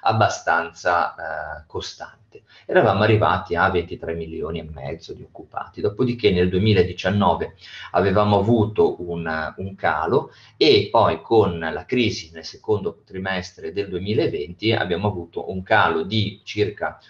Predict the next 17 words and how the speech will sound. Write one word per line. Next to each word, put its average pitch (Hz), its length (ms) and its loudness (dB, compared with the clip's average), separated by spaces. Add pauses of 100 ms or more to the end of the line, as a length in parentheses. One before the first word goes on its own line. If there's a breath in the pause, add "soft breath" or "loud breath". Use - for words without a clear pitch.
(100)
un 98 160 -10
milione 98 680 2
di, 98 360 -8
eh, 80 220 -18
di 95 100 -10
occupati, 120 880 -6 (340 soft breath)
ehm, 92 720 -2
che 131 140 -4
si 120 140 -6
può 104 140 0
vedere 98 380 0
bene 87 420 -4
in 90 120 -12
questa, 80 540 -14
in 82 120 -20
questa - 380 -20
struttura. - 160 -20